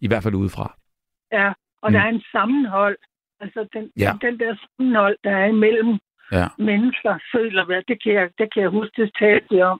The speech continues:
Speaker 2: Der var
Speaker 1: Mm.
Speaker 2: stor sammenhold mellem mennesker derovre.
Speaker 1: Præcis. Og så har jeg også hørt det modsatte, at, at mange gange, når man så ligesom går lidt skævt af nogen, så kan det gå rigtig stærkt.
Speaker 2: Åh, ja.
Speaker 1: Fordi, fordi så, øh,
Speaker 2: Ja.
Speaker 1: så på grund af det sammenhold der, så er det også hurtigt til ligesom måske at sige,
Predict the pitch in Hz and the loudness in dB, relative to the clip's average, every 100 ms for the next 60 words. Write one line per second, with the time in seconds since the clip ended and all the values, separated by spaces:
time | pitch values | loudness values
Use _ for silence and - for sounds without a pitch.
0 | - 190 190 - 240 214 214 190 233 196 | -4 -2 0 2 0 2 0 0 0 2
1 | 185 196 202 208 196 190 220 - 196 180 | 0 0 -2 0 -2 -4 -4 -6 -6 -4
2 | 170 101 214 104 92 - _ - 123 - | -2 -2 0 -4 -6 -14 _ -8 -6 -2
3 | 156 180 135 147 185 151 139 113 120 131 | -2 0 -2 -2 -2 0 0 2 2 2
4 | 175 135 117 - 123 117 - 110 110 - | 0 0 -2 -2 -2 -4 -4 -2 -2 -4
5 | 107 113 139 135 117 127 131 110 104 101 | 0 0 0 -2 -2 -2 -4 -4 -4 -2
6 | 180 190 131 147 123 127 117 123 - 160 | -2 -2 -2 -4 -4 -2 -2 -2 -4 -4
7 | 170 175 123 123 107 104 113 117 _ _ | -4 -6 -4 -2 0 0 0 -2 _ _
8 | _ _ - - 202 202 160 143 120 127 | _ _ -12 -2 0 0 -4 -2 0 0
9 | - - 123 127 107 165 - _ 190 - | -2 0 0 2 0 -4 -6 _ 0 2
10 | - 240 - - 151 185 160 120 175 185 | 2 0 -2 -4 -2 0 -2 2 2 4
11 | 165 131 98 196 _ - 202 180 160 233 | 2 0 -2 -8 _ -2 0 0 0 0
12 | 208 165 143 127 139 135 135 135 - 165 | 0 0 0 0 0 0 -2 -2 0 0
13 | 160 160 165 220 196 - 135 131 139 131 | 0 0 0 0 -2 -2 -2 0 0 -2
14 | - 143 - 127 120 | -2 -2 2 2 2